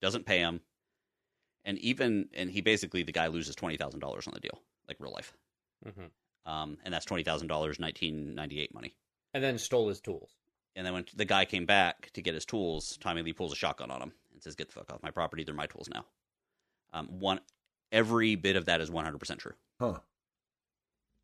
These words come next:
Speaker 1: Um, so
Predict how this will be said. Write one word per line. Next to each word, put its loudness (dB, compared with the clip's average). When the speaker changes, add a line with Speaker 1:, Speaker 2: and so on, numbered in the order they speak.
Speaker 1:
Um, 2
so 0